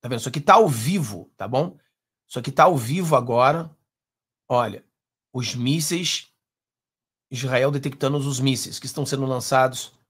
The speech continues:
Olha, você consegue ver, não dá pra ver muito bem, mas você consegue ver umas pontinhas dos mísseis que estão sendo lançados, né?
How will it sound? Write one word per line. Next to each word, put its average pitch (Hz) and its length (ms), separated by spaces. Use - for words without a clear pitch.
Olha, 110 160
você 113 220
consegue 147 440
ver, 147 380
não 160 160
dá 127 100
pra - 140
ver 139 140
muito 131 260
bem, 143 220
mas 127 140
você - 60
consegue 131 380
ver 143 300
umas 131 180
pontinhas 135 400
dos 135 160
mísseis 135 560
que - 80
estão 131 240
sendo 135 240
lançados, 127 720
né? 113 300